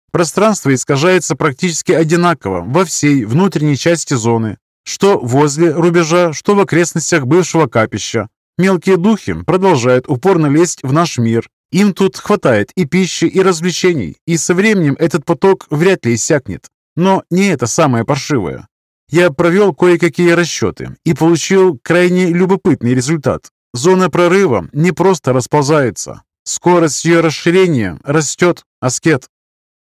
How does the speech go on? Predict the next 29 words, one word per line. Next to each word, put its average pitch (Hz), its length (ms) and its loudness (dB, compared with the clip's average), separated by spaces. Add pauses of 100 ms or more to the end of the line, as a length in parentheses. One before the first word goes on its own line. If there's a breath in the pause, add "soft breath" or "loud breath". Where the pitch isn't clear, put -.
(120)
«Плохо, 101 580 -4 (140)
очень 104 480 -4
плохо. 123 460 -2 (180)
Не 123 140 0
для 120 160 0
псионов, 143 520 -2
те 123 180 0
отобьются, 123 720 -4
для 123 240 0
обычных 143 460 -2
людей». 104 400 -4 (580)
«Ты 110 400 0
сообщил 117 580 0
об 120 120 2
этом?» 127 340 0 (300)
«Разумеется, 165 760 0
сразу 170 400 2
же, 123 240 -4 (160)
но 165 120 2
меня 202 220 2
не 208 120 2
услышали. 127 640 0 (160)
Там?» 208 300 2 (480)
Студент 107 500 -2
демонстративно 120 760 -2
поднял 123 320 -2
глаза 104 280 -4
к - 60 -20
потолку. - 540 -8